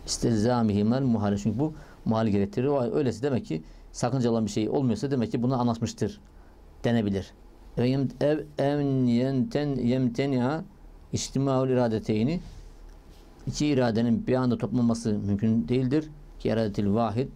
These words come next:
harekete Zeyd, birisi Zeyd'in hareketini istiyor ve sükûnehu, diğeri de Zeyd'in sükûnü istiyor. Man aynı anda. Dolayısıyla bu gibi sözlerin hepsi kalkıyor çünkü her işte bu olmaz. Bu da teferruatlı aleme baktığımız zaman her işte iki tane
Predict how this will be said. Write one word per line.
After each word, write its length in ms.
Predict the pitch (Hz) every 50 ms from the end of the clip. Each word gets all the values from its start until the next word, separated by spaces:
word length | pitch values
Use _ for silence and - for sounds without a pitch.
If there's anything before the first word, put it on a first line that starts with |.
| - -
harekete 520 | - 110 117 110 - 107 101 101 104 104 98
Zeyd, 300 | 101 120 135 131 131 -
birisi 260 | 120 120 98 107 104
Zeyd'in 220 | 101 113 107 101
hareketini 280 | 101 104 101 117 113 131
istiyor 320 | 127 - - 143 147 151 151 - - - - - - - - - -
ve 60 | 123 120
sükûnehu, 640 | - 131 113 - - 113 107 107 117 139 165 160 - - - -
diğeri 240 | - - 113 107 101
de 160 | 139 156 160 - - - - - -
Zeyd'in 240 | - - 117 123 135
sükûnü 300 | 135 - - 131 123 113
istiyor. 240 | 117 - 160 165 139
Man 240 | 117 113 127 131
aynı 180 | 127 123 113 104
anda. 200 | 95 85 127 - - - - - - - - - - - - - - - - - - - - - -
Dolayısıyla 420 | 151 143 143 127 - - 131 151 147 - -
bu 60 | 156
gibi 180 | 135 131 113
sözlerin 340 | 117 - 127 117 104 120 127
hepsi 220 | 131 143 135 - -
kalkıyor 400 | - 123 120 113 - 160 160 160
çünkü 240 | - 139 123 127 110
her 160 | 123 147 156
işte 240 | 139 - - 135 131
bu 60 | 135
olmaz. 380 | 135 127 127 123 104 98 - - - - - - - - - -
Bu 60 | 151
da 80 | 156 151
teferruatlı 500 | 139 127 131 135 139 147 139 - 147 135
aleme 240 | 127 120 117 107 101
baktığımız 320 | 127 127 - 151 143 123
zaman 280 | 113 120 139 170 170 - - - - - - - - - - -
her 200 | 131 151 160 143
işte 440 | 131 127 - - - 120 110 110
iki 180 | 127 127 139 127
tane 380 | - 131 123 120 117 110 104